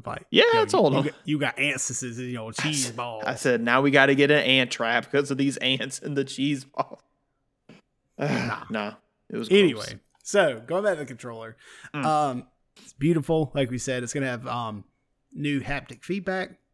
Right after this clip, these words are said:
Speaker 2: What does that
Speaker 1: That's
Speaker 2: mean? <laughs>
Speaker 1: So the way they described it is, like, the difference between <clears throat> when you're playing, like, a driving game, let's say, and you're
Speaker 2: Okay.
Speaker 1: on asphalt versus driving on, like, a gravel road, like, what the,
Speaker 2: Okay.
Speaker 1: the, what you're gonna feel,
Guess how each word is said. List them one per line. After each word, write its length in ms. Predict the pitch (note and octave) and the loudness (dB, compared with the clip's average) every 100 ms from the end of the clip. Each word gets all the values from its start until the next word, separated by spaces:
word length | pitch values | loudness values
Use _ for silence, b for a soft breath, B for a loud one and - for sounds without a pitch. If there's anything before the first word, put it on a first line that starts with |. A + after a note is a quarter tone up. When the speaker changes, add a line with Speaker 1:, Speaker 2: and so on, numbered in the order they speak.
| _ _ _ - - | _ _ _ -20 -6
Speaker 2:
What 140 | C#3 | -2
does 160 | C#3 B2 | -2 -2
that 180 | A#2+ | -4
Speaker 1:
That's 200 | D3 G#2 | -4 -4
Speaker 2:
mean? 140 | G#2+ G#2 | -6 -10
<laughs> 560 | - - - - _ _ | -8 -10 -10 -20 _ _
Speaker 1:
So 440 | - F3 D#3 C#3+ C3 | -2 0 2 0 -2
the 160 | D3 | -2
way 100 | F3 | -2
they 120 | A3+ F#3 | 0 0
described 460 | D#3+ - C#3+ C3+ | -2 -2 -2 -2
it 120 | C3+ | -6
is, 160 | B2 A#2 | -8 -6
like, 280 | C3+ C3 A#2 | -4 -6 -6
the 80 | C#3 | -6
difference 480 | A#2+ C#3+ D3+ C3+ | -2 -2 -2 -4
between 720 | - C3 D3 C#3 C3 B2 A2+ - _ | -6 -6 -2 0 0 -2 -4 -10 _
<clears throat> 440 | - D#3+ C3 - | -6 -4 -4 -4
when 140 | E3 | -2
you're 120 | D3 B2+ | 0 4
playing, 220 | C#3 B2+ | 4 4
like, 200 | A#2+ - | -4 -6
a 80 | C3+ | -4
driving 420 | C3 B2+ C3 C#3 | -2 -2 0 0
game, 180 | C3+ C#3+ | 0 -2
let's 200 | C#3+ C3 | -2 -4
say, 280 | D3 D3 D3+ B B B | -2 0 -2 B B B
and 120 | C#3 | -2
you're 120 | C3+ | 0
Speaker 2:
Okay. 80 | C3 | 0
Speaker 1:
on 100 | B2 | -2
asphalt 800 | B2 C3 C#3+ - C#3 B2 A#2 - b b b b _ - | 0 0 0 -2 -2 -2 -4 -8 b b b b _ -12
versus 460 | B2+ C#3 C3 C3 | -6 -4 -4 -6
driving 340 | C3+ B2+ B2 B2 | -4 -2 -2 -6
on, 80 | |
like, 160 | A2+ A2+ | -8 -8
a 60 | A#2+ | -8
gravel 400 | B2 A#2 A2+ A2 | -4 -4 -4 -8
road, 460 | A2+ - - - - - _ _ _ _ | -12 -14 -16 -18 -18 -18 _ _ _ _
like, 300 | C3+ B2 - - | -4 -4 -6 -10
what 360 | C3 C#3 C3 | -2 -2 0
the, 120 | C3 | -2
Speaker 2:
Okay. 240 | A#2+ G#2 C#3 - | -2 -2 -4 -6
Speaker 1:
the, 240 | B2 A#2 - | -6 -6 -6
what 140 | C#3 | -6
you're 140 | C3 C3 | -4 -4
gonna 180 | B2+ A2 | -4 -6
feel, 560 | - B2+ A2+ A2+ A#2+ | -4 -4 -4 -8 -14